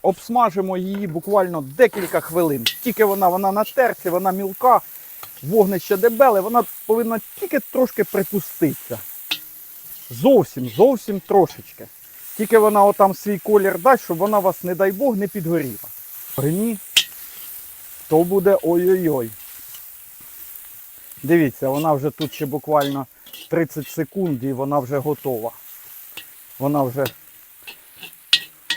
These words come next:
сахар свій випустила. Що ми робимо далі? Хватаємо чисту воду і туди заливаємо все це діло.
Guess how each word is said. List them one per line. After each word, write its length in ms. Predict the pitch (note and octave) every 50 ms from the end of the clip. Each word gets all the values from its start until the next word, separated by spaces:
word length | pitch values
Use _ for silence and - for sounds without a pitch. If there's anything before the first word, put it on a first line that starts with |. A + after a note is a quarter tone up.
| - - _
сахар 840 | - - - - - F3 E3 F3 F3 E3+ E3 D3+ - E3+ D#3 C#3+
свій 340 | - - - D3+ D#3 D#3 D3+
випустила. 800 | C#3 D#3+ F3 F3 E3+ - - D#3 C#3 - - D#3+ C#3+ C#3+ C#3 C#3+
Що 220 | - - - F3+
ми 140 | F#3 F#3+ F3+
робимо 380 | F#3 F#3 F3 E3 E3+ F3 E3+ E3
далі? 360 | D3+ E3+ D#3+ D3+ B2+ A2+ - - _ _ _ _ - _ _ _ _ _ _ _ _
Хватаємо 840 | - - C3 D3 D#3 - - F3+ F3+ F3+ E3+ E3+ D#3+ D#3+ D#3+ D#3 - - _ - - - _ _ _
чисту 560 | - - F3 F3 - - - - D3+ C#3 A#2+ - _ _ _ - _ _ -
воду 460 | B2 D3 D#3+ D3+ D3+ D3+ F3 F#3 F#3+ _ _ _ _ _ _ - _ - - - - - - - - - -
і 120 | D3+ E3+ E3+
туди 420 | - F#3+ F#3+ F3 E3+ D#3 C3 G#2+ - - - - - - - - - - - - - - - - - - - - - - - - - - - - - - - - - - - - - - - - - - - - -
заливаємо 840 | A2+ B2+ D#3 E3 F3 F#3 F#3+ G3 G3+ F#3+ F3+ D#3+ C#3+ C3 A#2 A2+ A2
все 1900 | A2+ A#2+ - - - - - - - - - - - - - - - - - - - - - - - - - - - - - - - - - - C#3+ C3+
це 200 | - - D3+ D3+
діло. 480 | D3 D3+ E3 D#3+ D3 C3+ A#2+ A2+ G#2+